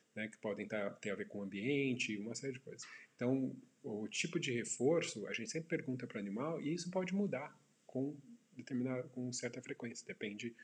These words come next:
realmente do que, que a gente tá treinando, de qual cachorro é esse e tudo mais. Ahn,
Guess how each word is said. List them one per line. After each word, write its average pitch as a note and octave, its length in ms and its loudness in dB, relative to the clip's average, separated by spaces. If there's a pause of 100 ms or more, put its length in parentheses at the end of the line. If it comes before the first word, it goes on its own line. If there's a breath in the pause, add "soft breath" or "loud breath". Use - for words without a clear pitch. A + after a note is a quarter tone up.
(360 loud breath)
realmente G#2+ 400 -2
do G#2 120 -6 (300)
que, - 160 -6
que - 120 2
a - 20 6
gente B2 180 0
tá G#2+ 100 -4
treinando, G#2 460 -4
de G2 80 -12 (120)
qual A2 180 -2
cachorro G2+ 400 -4
é F#2 200 -4
esse - 200 -2
e - 20 -16
tudo G2+ 200 -12
mais. - 360 -6 (960 soft breath)
Ahn, A2 640 0